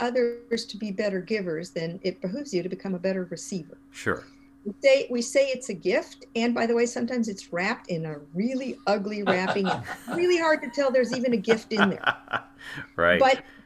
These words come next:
Speaker 1: but if you can respond to a piece of feedback, even if it's over the net because the person didn't read the book and they don't know what they're doing, you can respond with curiosity and inquiry. "Huh,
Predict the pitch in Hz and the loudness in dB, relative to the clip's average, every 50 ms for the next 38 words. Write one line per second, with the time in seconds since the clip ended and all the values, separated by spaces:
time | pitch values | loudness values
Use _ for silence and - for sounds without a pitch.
0 | - - - - - - 285 277 - 285 269 - 254 269 320 370 370 - 453 392 | -20 -20 -20 -4 2 4 4 4 4 2 2 2 2 2 4 4 4 4 2 2
1 | 370 349 330 - - - - 262 247 240 247 240 226 202 196 - - 247 262 254 | 2 2 0 -4 -8 -8 -4 -2 0 2 2 2 0 0 -2 -4 -4 -6 -6 -4
2 | - 254 240 247 - 233 226 - 185 170 175 - - - 285 339 349 330 302 285 | -4 -6 -6 -4 -2 -4 -2 0 0 0 -2 -4 -6 -4 -2 -2 0 0 -2 -4
3 | 269 269 - - 240 233 247 233 233 220 208 214 - - - 196 - 196 185 190 | -4 -4 0 2 2 4 4 4 4 4 2 0 -2 -4 -6 -6 -4 -4 -4 -2
4 | 190 233 240 240 - 214 180 226 240 233 202 214 233 190 190 170 180 151 120 - | -2 -2 -4 -2 -2 -2 0 2 2 4 4 2 2 0 0 -2 -2 -2 -4 -4
5 | - - - - 180 185 180 170 196 220 240 247 - 196 196 185 - - - - | -8 -12 -6 -2 -2 0 0 2 4 4 4 4 4 4 2 2 0 -4 -8 -12
6 | - - - 190 190 - 170 160 180 180 160 - - - - - - - - - | -6 0 0 0 2 0 -2 0 0 0 0 -2 -6 -10 -12 -12 -14 -18 -20 -20
7 | - - - - - - - - - - - - 240 320 - - - 440 466 392 | -20 -20 -20 -20 -20 -20 -20 -20 -20 -14 -6 0 2 2 2 2 2 -2 0 0
8 | 349 311 - - - - - 247 240 240 247 254 240 226 226 226 - - - 240 | 0 -2 -4 -6 -10 -10 -6 -4 -2 0 2 2 2 0 0 -2 -4 -6 -2 -2
9 | 220 214 202 196 190 196 214 220 - 233 196 202 190 180 175 170 175 185 185 - | 0 0 0 0 0 -2 -4 -8 -10 -8 -6 -4 -4 -4 -4 -4 -6 -8 -8 -8
10 | - 147 143 - - - - 339 381 277 | -8 -10 -10 -10 -14 -12 -10 -10 -8 -8